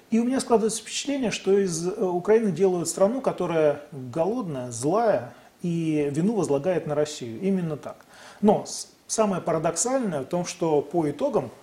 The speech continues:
этого, э, мероприятия, спецмероприятия, скорее всего, Украину вручат России.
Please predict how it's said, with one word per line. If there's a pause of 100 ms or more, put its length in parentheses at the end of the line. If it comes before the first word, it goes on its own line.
(220)
этого, (160)
э,
мероприятия,
спецмероприятия, (520)
скорее
всего,
Украину
вручат
России.